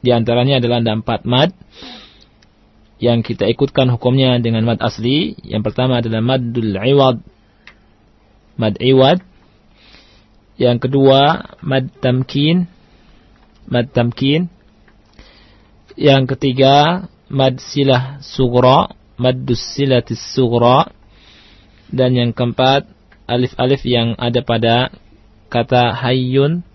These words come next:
tahura. Hayyun tahura. Yang kedua, <clears throat> insyaallah akan kita bahas tentang mad far'i. Dan mad far'i ini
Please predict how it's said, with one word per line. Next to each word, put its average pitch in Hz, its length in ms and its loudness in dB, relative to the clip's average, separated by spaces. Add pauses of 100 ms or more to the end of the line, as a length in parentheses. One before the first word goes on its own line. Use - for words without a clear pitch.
(280)
tahura. 127 560 2 (840)
Hayyun 117 520 0 (580)
tahura. 117 480 -2 (1500)
Yang 151 240 0
kedua, 165 400 4 (480)
<clears throat> 202 80 4 (840)
insyaallah 135 360 0
akan 127 160 -2
kita 127 160 -2
bahas 135 320 0
tentang 139 560 -2 (480)
mad 135 240 0
far'i. 113 560 0 (2750)
Dan 143 320 2
mad 160 160 0
far'i 156 480 0
ini 175 400 -2